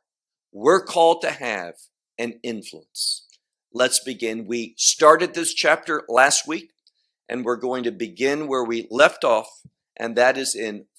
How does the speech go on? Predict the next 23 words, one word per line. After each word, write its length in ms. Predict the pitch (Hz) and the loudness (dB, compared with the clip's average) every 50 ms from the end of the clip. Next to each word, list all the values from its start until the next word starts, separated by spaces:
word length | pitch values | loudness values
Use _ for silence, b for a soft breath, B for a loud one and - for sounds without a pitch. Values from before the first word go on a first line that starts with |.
| - | -8
First 360 | - 165 190 190 - - - | -4 -2 0 0 0 -2 -4
Timothy 440 | - 175 165 151 160 160 - 135 120 | -6 -6 -6 -6 -8 -8 -8 -10 -8
chapter 480 | 107 - - 156 151 143 - - 202 180 | -4 -2 0 2 2 0 0 -2 -8 -8
four 460 | - - - 117 107 98 95 90 - _ _ _ _ _ _ - | -8 -8 -8 -6 -6 -6 -6 -8 -12 _ _ _ _ _ _ -8
and 260 | 120 117 107 98 - | -8 -6 -6 -6 -6
verse 380 | - 110 107 107 - - - _ - | -4 -4 -2 -2 -4 -6 -8 _ -6
six. 680 | - - - - 87 - - - - - - - - - _ _ _ _ _ _ _ _ _ - | -2 -2 0 -2 -2 -4 -4 -2 -2 -2 -2 -4 -6 -8 _ _ _ _ _ _ _ _ _ -6
Now, 340 | - 113 117 120 117 104 - - | 0 2 4 4 4 2 0 -2
as 180 | 110 113 107 | -2 -2 2
always, 680 | 117 113 117 131 143 156 180 190 190 - - - - _ _ _ _ _ _ _ _ _ _ _ _ _ _ _ _ _ _ - | 4 6 8 8 6 6 2 -2 -4 -4 -6 -6 -10 _ _ _ _ _ _ _ _ _ _ _ _ _ _ _ _ _ _ -6
I 60 | 143 | -4
want 180 | 147 143 143 139 | -2 0 0 -2
to 60 | 135 | -2
be 220 | 117 131 113 - - | -2 -4 -6 -8 -10
translating 920 | - - - 156 160 180 185 - - 135 131 131 131 127 131 131 127 - _ - - | -12 -8 -4 -4 -2 0 0 0 0 2 2 0 0 -2 -4 -6 -8 -12 _ -18 -8
from 200 | - 147 147 175 | -2 -2 -2 -2
the 80 | 180 202 | -2 -6
Greek 360 | - - 135 127 131 127 - | -6 -6 -6 -6 -6 -6 -6
in 100 | 139 127 | -6 -4
a 140 | 127 117 117 | -4 -4 -6
very 460 | 110 - 98 147 151 156 151 143 - - | -6 -6 -4 -2 0 0 0 -2 -4 -8
literal 640 | - 127 127 135 156 170 175 185 185 180 180 170 165 | -10 -8 -2 -2 0 0 2 2 2 2 2 0 0
way. 300 | 180 202 185 123 92 | -2 -2 -4 -4 -8